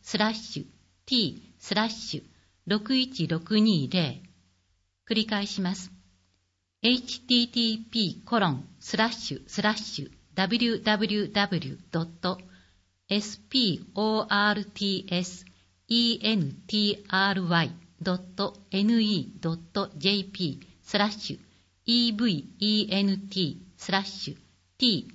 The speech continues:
スラッシュ六一六二零。問い合わせ、日本アルプス観光連盟事務局。電話、三四の八三零七。ファックス、三四の三零四九。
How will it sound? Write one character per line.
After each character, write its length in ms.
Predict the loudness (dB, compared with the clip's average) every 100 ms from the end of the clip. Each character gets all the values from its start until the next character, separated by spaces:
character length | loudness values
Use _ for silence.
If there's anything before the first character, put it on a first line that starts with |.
| -14
ス 160 | -4
ラ 100 | -2
ッ 20 | -2
シ 240 | -6 -12
ュ 40 | -14 _ _ _
六 300 | -2 -2 2
一 300 | 2 2 -2
六 320 | -2 -2 2 4
二 280 | 4 2
零。 300 | 2 0 0 -6 -20 _ _ _ _ _ _ _ _ _ _ _ _
問 200 | 2 4
い 60 | 6
合 60 | 4
わ 140 | 0
せ、 240 | 0 -4 -4 -20 _ _ _ _ 0
日 140 | 2
本 320 | 6 6 6 4
ア 80 |
ル 80 | 2
プ 140 | 0 -4
ス 140 | -4
観 260 | 2 2 4
光 240 | 4 4
連 240 | 6 4
盟 180 | 4 0
事 140 | 2 2
務 120 | 2
局。 420 | 0 -6 -8 -12 -14 _ _ _
電 300 | 0 4 4
話、 240 | 4 0 -2 -18 _
三 360 | 0 4 8 8
四 280 | 6 4 2
の 180 | -2 -8 -16
八 280 | -6 -6 -6
三 320 | 2 4 4
零 240 | 2 2 2
七。 260 | 0 -4
フ 80 | -8 -14 _ _ _ _
ァ 80 | 0
ッ 40 | 0 -4
ク 80 | -10
ス、 280 | -6 -8 -8 -18 _ _
三 340 | 0 4 6
四 300 | 6 6 4
の 200 | 0 -4 -12 -20 _
三 380 | 0 4 4
零 260 | 4 2 2
四 320 | 2 2 2
九。 300 | -2 -6 -6